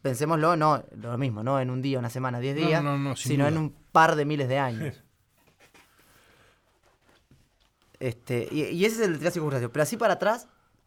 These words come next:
Speaker 1: yo, yo estoy trabajando con un grupo de trabajo en los Estados Unidos en el que estamos haciendo algunas reconstrucciones, sobre todo de la Argentina, que, que había menos registro de algunas cosas, en la que estamos tratando de introducir algunas piezas que le están faltando a ese rompecabezas de reconstrucción global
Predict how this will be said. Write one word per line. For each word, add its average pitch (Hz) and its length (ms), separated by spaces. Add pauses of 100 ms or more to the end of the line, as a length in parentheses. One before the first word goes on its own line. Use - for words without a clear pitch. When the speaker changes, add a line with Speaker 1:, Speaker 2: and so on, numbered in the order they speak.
(240)
Speaker 1:
yo, - 220
yo - 200
estoy 170 140
trabajando 156 340
con 151 100
un 156 80
grupo 160 200
de 156 60
trabajo 170 260
en 131 40
los 127 100
Estados 160 260
Unidos 240 300 (260)
en 160 120
el 160 60
que 160 60
estamos 185 320
haciendo 170 300
algunas 156 240
reconstrucciones, 147 680 (180)
sobre 143 240
todo 170 140
de 170 60
la 147 60
Argentina, 151 380
que, 120 180
que - 160
había 131 160
menos 151 600
registro 156 380
de 143 40
algunas 151 240
cosas, 190 340 (400)
en 135 40
la 151 60
que 135 40
estamos 165 180
tratando 170 240
de 170 60
introducir 147 440
algunas 151 260
piezas 175 280
que 143 80
le 123 40
están 143 180
faltando 143 340
a - 20
ese 135 140
rompecabezas 131 640
de 135 40
reconstrucción 127 540
global 127 460